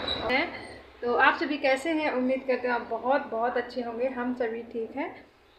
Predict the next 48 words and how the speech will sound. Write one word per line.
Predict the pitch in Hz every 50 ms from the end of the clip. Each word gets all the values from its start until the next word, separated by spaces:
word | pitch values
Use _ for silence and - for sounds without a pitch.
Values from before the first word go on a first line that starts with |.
| _ _ _ -
और | 226 226 226 226 233
बच्चे | 226 247 247 247 285
मेरे | 262 262 262 247 233
देख | 233 240 240 247
रहे | 254 240 233 226
हैं | 226 226 240 247 240 240
मूवी | 233 226 214 202 254 311 370 392 392 - - 220
और | 214 208 202 208 208 214 - - - - - _ _ _ _ _ - - - - - - - - - - _ - 320 -
उन्हीं | 254 247 240 247 233
के | 254
साथ | 247 226 226 226
में | 240 240
उनके | 220 214 226
पापा | - 233 220 220 220 233 233
भी | 240 247 240
लेटे | 233 226 226 - 226
हैं | 233 240 277 339 381 - - - - _ _ -
और | 202 208 214 214
मैं | 226 233 233
करने | 233 233 214 214 226 220 214
जा | 214 226 220 220
रही | 214 226 226
हूँ | 220
अपना | - - 220 208 202
काम, | - - 220 254 269 277
क्योंकि | 262 240 233 240 240
ना | 233 240 240
सर्दी | - - 240 226 - - 233 233
बहुत | - 226 - 220 220 220
ज़्यादा | - 220 208 - 233 233 233 233 -
पड़ | 233 214
रही | 214 208 220 220 220 208 233 233
है | 240 -
आजकल। | 190 208 208 208 - - 240 269 277 - - - - _ _ - 214
और | 220 226
आप | 220 214 220 - 233
लोग | 233 226 233
ना | 240 262 262
ठंड | 262 262 254 240 240 240
से | 240 254 240 240
बच | 233 233 - -
कर | - 247 233
रहिए | 226 233 233 226 226 247 277 285
और | 277 - 208 208
अपने | 214 214 233 226 233
बच्चों | 226 226 220 - - 262 262
को | 262 254
बचाइए | 240 233 240 247 254 277 294 262 277 277